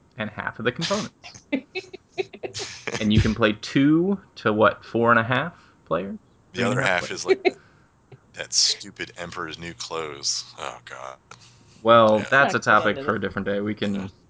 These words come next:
Speaker 3: Yeah. <laughs>
Speaker 1: when that actually comes out. It takes a while to make white components, so that hasn't hit yet.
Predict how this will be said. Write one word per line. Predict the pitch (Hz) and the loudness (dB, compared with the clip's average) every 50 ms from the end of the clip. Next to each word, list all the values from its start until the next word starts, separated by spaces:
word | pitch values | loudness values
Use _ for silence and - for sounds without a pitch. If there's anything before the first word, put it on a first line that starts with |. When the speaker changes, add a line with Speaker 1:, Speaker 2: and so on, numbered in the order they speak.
| _ _ _ _ _ _ 95 | _ _ _ _ _ _ -20
Speaker 3:
Yeah. | 92 92 98 - - - - - - | -16 -12 -10 -10 -10 -10 -12 -12 -14
<laughs> | - - - - 311 - - | -12 -10 -8 -6 -8 -6 -4
Speaker 1:
when | - - | -2 2
that | 117 131 135 | 4 4 6
actually | 135 127 117 - - 117 107 | 6 6 4 4 2 0 0
comes | - 127 117 110 104 104 | 2 2 2 2 4 4
out. | 101 101 101 95 - - | 4 4 4 2 0 -4
It | 107 - | -2 0
takes | 165 160 156 - | 0 0 0 2
a | 143 | 2
while | 131 127 120 117 | 4 6 6 6
to | 110 | 4
make | 104 104 107 104 | 2 0 0 0
white | 110 113 113 110 - | 2 2 2 2 0
components, | - 120 113 113 120 113 117 117 117 110 - - | -4 -6 -4 -2 -2 0 0 -2 -4 -6 -8 -8
so | - - 101 | -4 -2 -2
that | 98 107 101 104 | -2 -2 -2 -2
hasn't | 101 101 95 101 - - | -2 -2 -4 -6 -8 -8
hit | - - - - | -8 -10 -8 -8
yet. | - - - - | -6 -6 -6 -8